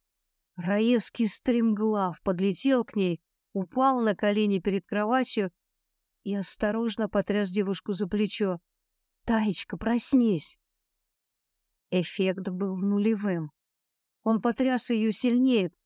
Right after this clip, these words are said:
только девушка продолжала спать и стонать во сне.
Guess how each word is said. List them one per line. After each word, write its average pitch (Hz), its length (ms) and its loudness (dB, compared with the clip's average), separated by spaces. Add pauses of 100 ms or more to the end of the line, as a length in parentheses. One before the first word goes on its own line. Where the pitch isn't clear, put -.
только 233 480 2
девушка 220 920 -2 (120)
продолжала 220 880 0
спать - 640 -4 (480)
и 185 80 -6
стонать 240 560 0
во 175 160 -2
сне. 170 420 -4